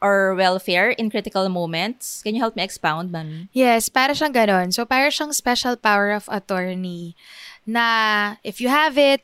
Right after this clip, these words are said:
Speaker 2: if you hold it, pagpunta ka sa ospital sa Quezon City, you have the power. Meron kang special power of attorney to decide. So, hindi kailangang antayin yung pamilya to decide for
Speaker 1: Mm-mm.
Speaker 2: you.
Speaker 1: Because
Speaker 2: Kasi
Speaker 1: you
Speaker 2: ikaw
Speaker 1: are
Speaker 2: na yung
Speaker 1: family.
Speaker 2: pamilya niya.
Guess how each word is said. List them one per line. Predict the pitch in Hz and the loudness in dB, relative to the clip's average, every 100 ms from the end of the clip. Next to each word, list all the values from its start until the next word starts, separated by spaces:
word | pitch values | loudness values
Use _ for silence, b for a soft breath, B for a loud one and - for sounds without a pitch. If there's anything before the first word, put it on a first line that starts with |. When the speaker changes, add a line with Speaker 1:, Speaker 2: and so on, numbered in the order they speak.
| - | -6
Speaker 2:
if | - | -12
you | 202 | -4
hold | 202 220 214 | 0 2 2
it, | 202 202 196 _ _ | 2 2 -2 _ _
pagpunta | 190 202 214 | -16 -10 -8
ka | 214 226 | -6 -6
sa | - 202 | -6 -6
ospital | - 214 208 196 | -6 -8 -4 -2
sa | 190 | -4
Quezon | 214 208 196 202 | -6 -6 -4 -6
City, | 202 185 - 180 165 170 B B B B | -6 -8 -10 -12 -12 -16 B B B B
you | - 302 349 339 330 | 0 4 6 6 6
have | 302 277 | 4 2
the | 294 | 0
power. | 370 415 175 156 202 | 2 2 2 0 -4
Meron | 214 240 | -2 0
kang | 254 302 | 2 2
special | 330 320 311 | 4 4 4
power | 269 285 | 4 2
of | 277 | 2
attorney | 262 254 302 226 | 2 2 2 0
to | 220 | 0
decide. | 202 - 214 180 170 | 0 2 2 2 -2
So, | 202 190 | -2 -2
hindi | 190 185 | -2 -2
kailangang | 190 180 190 180 | -2 0 -2 -4
antayin | 180 175 175 | -4 -6 -8
yung | 170 175 180 B B B B B B | -10 -10 -16 B B B B B B
pamilya | 185 180 202 311 285 226 202 208 | -2 0 0 2 2 4 2 0
to | 214 | -2
decide | 202 220 202 180 165 | -2 0 0 -2 -4
for | 170 170 | -6 -8
Speaker 1:
Mm-mm. | |
Speaker 2:
you. | 151 156 151 _ _ | -10 -14 -18 _ _
Speaker 1:
Because | - 247 277 | -8 -2 -2
Speaker 2:
Kasi | 247 226 | 0 0
Speaker 1:
you | 262 | 2
Speaker 2:
ikaw | 214 | 2
Speaker 1:
are | 208 | 2
Speaker 2:
na | 220 | 2
yung | 190 | 2
Speaker 1:
family. | 180 165 160 147 | 2 -4 -6 -2
Speaker 2:
pamilya | 240 226 202 196 202 | 0 0 0 2 2
niya. | 214 247 | 2 0